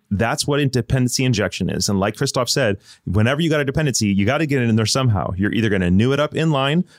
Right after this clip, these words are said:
or you're gonna pass it in from the outside. And the two ways to pass it in from the outside are one,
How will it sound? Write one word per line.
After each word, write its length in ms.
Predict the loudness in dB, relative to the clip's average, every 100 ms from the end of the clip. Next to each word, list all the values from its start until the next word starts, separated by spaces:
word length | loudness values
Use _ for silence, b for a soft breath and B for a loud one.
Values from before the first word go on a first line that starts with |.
| B
or 60 | 0
you're 160 | 0 2
gonna 160 | 0
pass 360 | -2 -4 -4 -2
it 80 | -2
in 140 | -2
from 140 | 0
the 100 | 0
outside. 440 | 0 -2 -4 -4 -2
And 100 | -2
the 60 |
two 220 | -2 0 2
ways 220 | 2 0
to 80 | -2
pass 280 | -2 -2 -2
it 40 |
in 120 | -2
from 140 | 0 -2
the 60 |
outside 300 | 0 0 0
are 100 | 0
one, 400 | 0 0 0 -2